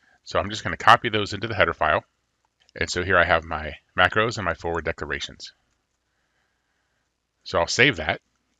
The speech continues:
and that should complete the header file. Now I want to create the corresponding C file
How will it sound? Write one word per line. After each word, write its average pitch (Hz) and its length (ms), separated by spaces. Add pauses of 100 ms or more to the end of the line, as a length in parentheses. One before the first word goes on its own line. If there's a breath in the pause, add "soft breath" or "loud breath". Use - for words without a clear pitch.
and 82 340
that 92 240
should 104 240
complete 92 460 (1000)
the 80 540
header 87 240
file. - 320 (1700)
Now 120 240
I 151 80
want 113 180
to 98 60
create 92 420
the 98 80
corresponding 92 640
C 110 240
file 78 420